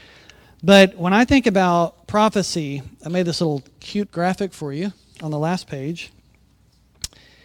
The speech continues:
And please hear me. I am not diminishing in any way the other gifts.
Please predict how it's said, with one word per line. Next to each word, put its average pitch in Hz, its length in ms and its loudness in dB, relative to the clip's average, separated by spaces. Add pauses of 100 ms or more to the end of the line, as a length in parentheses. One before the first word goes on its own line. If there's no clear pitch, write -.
(1700)
And 165 140 -6
please 190 380 0
hear 220 280 4
me. 135 300 -4 (160)
I 170 120 2
am 185 180 2
not 190 560 4 (1900)
diminishing 180 680 2
in 143 120 -6
any 175 240 -2
way 175 480 0 (720)
the 160 120 -6
other 165 500 0 (340)
gifts. - 500 -10